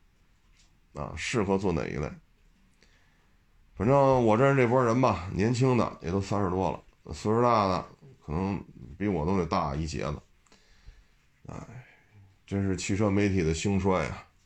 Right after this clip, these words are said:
啊，甭管怎么说吧，希望大家去骑摩托车呢，不要一上来挡挡红线区，啊，起步必须太线轮，刹车前减震必须压到底儿，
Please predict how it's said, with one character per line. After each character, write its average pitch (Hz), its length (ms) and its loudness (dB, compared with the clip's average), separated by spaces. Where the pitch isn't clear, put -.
啊， - 160 -16
甭 98 100 -2
管 123 100 4
怎 110 80 0
么 95 120 2
说 120 180 2
吧， 85 240 0
希 - 180 -2
望 107 100 2
大 107 120 0
家 110 300 4
去 98 180 0
骑 - 160 -4
摩 98 140 4
托 104 180 2
车 104 240 2
呢， - 120 -6
不 90 120 -2
要 123 180 4
一 107 100 0
上 95 260 0
来 50 300 -6
挡 101 220 -2
挡 67 160 -2
红 87 160 -4
线 80 160 0
区， 80 340 -4
啊， 60 140 -12
起 76 260 -6
步 95 220 0
必 90 180 -6
须 92 100 -2
太 87 160 -4
线 82 220 -4
轮， 69 300 -6
刹 95 240 -4
车 92 280 -2
前 - 160 -4
减 82 140 0
震 82 140 -2
必 85 80 -4
须 85 100 -2
压 85 140 -2
到 78 120 -4
底 - 100 -8
儿， - 220 -10